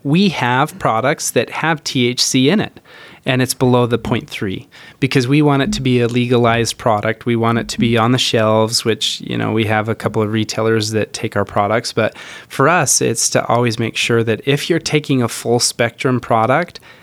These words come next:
that it does have the right amount of T H C that you're expecting. If you take a broad spectrum, spectrum product, you shouldn't expect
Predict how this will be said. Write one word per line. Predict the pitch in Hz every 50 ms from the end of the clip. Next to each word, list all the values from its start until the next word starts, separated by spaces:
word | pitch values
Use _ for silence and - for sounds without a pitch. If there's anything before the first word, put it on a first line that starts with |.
| - - -
that | - 120 117
it | 120 120 120 -
does | - 120 123 123 -
have | - - 123 123 120
the | 120 120
right | 113 117 110 110 113
amount | 110 110 104 104 104
of | 98 -
T | - - - 107
H | 98 104 - -
C | - - 101 95 - - - _ -
that | 120 113 110
you're | 123 120 110
expecting. | 101 - - - - - - - - - - - - - - - - - - - - -
If | - - 160 - - -
you | 165
take | 151 - - 147 139 -
a | 117
broad | 104 - _ - - 113 110 107 110 117 127 151 170
spectrum, | - - - - - 147 139 - - 170 165 170 165 - -
spectrum | - - - - 147 143 - - 151 147
product, | - - 139 139 151 175 185 - - - - - - - -
you | - 139 156
shouldn't | 151 - - - 180 170 160 139
expect | 127 127 - - - - - 139 120 110 - - -